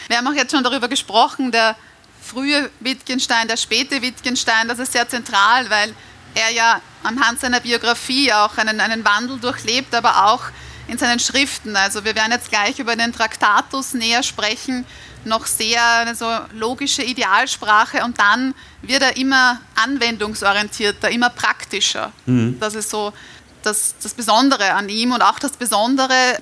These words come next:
Speaker 1: vielleicht generell auch im akademischen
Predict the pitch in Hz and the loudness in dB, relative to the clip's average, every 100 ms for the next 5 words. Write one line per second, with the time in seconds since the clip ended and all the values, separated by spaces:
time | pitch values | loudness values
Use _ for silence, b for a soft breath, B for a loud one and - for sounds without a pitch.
0 | - 220 208 - 208 208 247 240 233 233 | -6 -4 -4 -4 -2 0 0 2 2 0
1 | 233 B - - 254 233 226 226 196 226 | -6 B -4 -2 0 -2 -2 -4 -4 -2
2 | 269 - 254 240 | 0 0 -2 -4